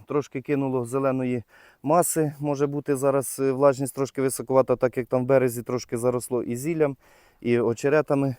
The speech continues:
видно. Бачите, звідти не можна їх на, е, зернових викропити, але на другий рік буде соя, я думаю, що я їх повикроплюю. Земля, видно,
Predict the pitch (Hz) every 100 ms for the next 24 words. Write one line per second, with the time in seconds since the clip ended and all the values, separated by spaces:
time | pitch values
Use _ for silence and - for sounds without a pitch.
0 | _ 123 131 123 127 117 _ _ _ _
1 | _ 117 123 - 117 123 113 120 127 123
2 | 120 123 113 120 120 107 - 113 113 113
3 | 113 110 113 - _ _ - 107 123 127
4 | 127 131 127 113 107 101 107 113 120 127
5 | 127 135 131 120 117 117 117 160 135 123
6 | 120 113 120 113 - 117 117 107 _ -
7 | - - _ 117 113 - 107 95 101 101
8 | 101 _ _ 110 117 139 147 131 131 123
9 | 117